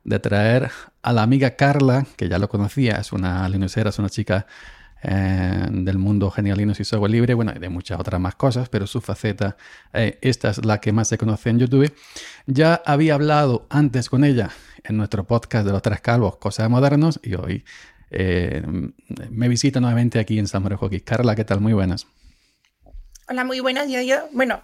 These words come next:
Speaker 2: hago el saludo, el hola, hola, soy Carla, y en este vídeo, pues, <laughs> en este vídeo especial, un poco especial, ¿no? Eh, de hecho, ya hace, hace, mm, ya tiempo, así que no hago ninguna colaboración, así que, bueno,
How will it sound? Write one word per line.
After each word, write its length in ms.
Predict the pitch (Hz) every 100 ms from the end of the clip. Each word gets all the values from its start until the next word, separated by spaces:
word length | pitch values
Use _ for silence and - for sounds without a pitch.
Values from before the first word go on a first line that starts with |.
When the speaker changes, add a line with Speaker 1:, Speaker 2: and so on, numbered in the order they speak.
| _
Speaker 2:
hago 160 | - 269
el 100 | 277
saludo, 380 | 269 247 254 285
el 260 | 233 226 - -
hola, 220 | 240 254
hola, 120 | 370 427
soy 160 | 285
Carla, 300 | - 277 320 - -
y 60 | 233
en 80 |
este 220 | 240 240 233
vídeo, 280 | 240 247
pues, 400 | 247 226 233 - - -
<laughs> 120 | 247
en 160 | 233 240
este 240 | 247 247
vídeo 320 | 233 247 233
especial, 580 | 226 226 226 220 226 233
un 120 | 240
poco 180 | 226 233
especial, 540 | 233 233 226 240 240
¿no? 180 | 240 302 - - - - - -
Eh, 220 | 254 254
de 100 | 254
hecho, 200 | 311 370
ya 100 | 330
hace, 260 | 311 302 285 -
hace, 280 | 285 359
mm, 440 | 302 285 262 247 247
ya 220 | 285 294
tiempo, 360 | 294 302 302 294
así 440 | 294 277 262 269
que 100 | 262
no 100 | 254
hago 140 | 247
ninguna 340 | 247 247 247 240
colaboración, 840 | 233 226 226 226 - - 240 240
así 300 | 247 208 233
que, 480 | - 226 220 220 214
bueno, 240 | 226 214